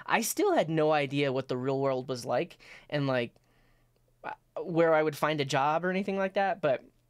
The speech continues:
the university I went to had a career fair, and I was lucky enough to find a company interview, and I got an internship there. That was my first job, and it was being, it was as a systems administrator. Uh, and it was for a company that built,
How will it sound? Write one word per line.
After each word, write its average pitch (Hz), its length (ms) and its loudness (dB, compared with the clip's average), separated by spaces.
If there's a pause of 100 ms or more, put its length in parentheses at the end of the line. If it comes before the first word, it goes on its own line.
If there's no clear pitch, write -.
(380)
the 160 120 -4
university 180 500 0
I 147 40 2
went 139 220 -2
to 139 340 -2
had 151 200 2
a 151 40 -2
career 143 280 -2
fair, 135 280 -2
and 127 140 -4
I 127 40 -2
was 131 120 -4
lucky 151 240 -2
enough 139 220 -2
to 131 200 -6
find 147 480 -2
a 139 60 -4
company 139 520 -4 (460)
interview, 151 380 0
and 135 100 0
I 127 40 -2
got 127 140 -2
an 120 100 -4
internship 139 640 -6
there. - 280 -8 (460)
That 143 80 2
was 151 100 2
my 143 80 0
first 135 300 -4
job, 117 340 -2
and 147 160 -2
it 151 60 -2
was 147 160 -4
being, 170 340 -2
it - 80 -6
was 156 120 -2
as 151 180 0
a 127 140 2
systems 175 520 -2
administrator. 131 720 -6 (680)
Uh, 135 260 2
and 151 100 0
it 151 40 2
was 147 120 0
for 170 140 -2
a 147 60 -2
company 190 460 -2
that 151 200 -2
built, 147 480 0